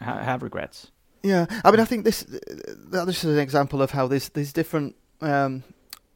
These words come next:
Speaker 2: well, there's different strengths of bonds. I mean, uh, uh, closure is, is the end of a relationship. So the example that Joe gave with, um, share buttons and the example you're giving about returning products,
Speaker 1: Mm.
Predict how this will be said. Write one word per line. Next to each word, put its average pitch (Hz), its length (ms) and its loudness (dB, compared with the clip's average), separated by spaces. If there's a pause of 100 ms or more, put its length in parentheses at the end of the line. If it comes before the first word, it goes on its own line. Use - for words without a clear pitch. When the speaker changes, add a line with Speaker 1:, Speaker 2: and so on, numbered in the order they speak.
Speaker 2:
well, 170 100 0
there's 170 80 2
different 185 240 -4
strengths 190 320 2
of 147 100 -2
bonds. 127 360 0
I 131 40 -4
mean, 151 100 -4
uh, 143 40 -4
uh, 160 260 -2 (360)
closure 180 480 2
is, - 340 -4
is 127 180 -6
the 143 120 -2
end 127 140 0
of 123 60 -2
a 139 60 -2
relationship. 156 760 -2
So 139 320 -2 (460)
the 156 100 -2
example 151 420 0
that 127 180 -2 (240)
Joe 131 200 0
gave 117 300 0
with, 113 280 -6
um, 110 140 -4
share 139 240 2
buttons 110 320 -4
and 113 80 -6
the 117 60 -6
example 113 260 -8
you're 110 60 -8
giving 107 220 -8
about 104 160 -6
returning 110 340 -6
products, 135 440 -4
Speaker 1:
Mm. 120 180 -8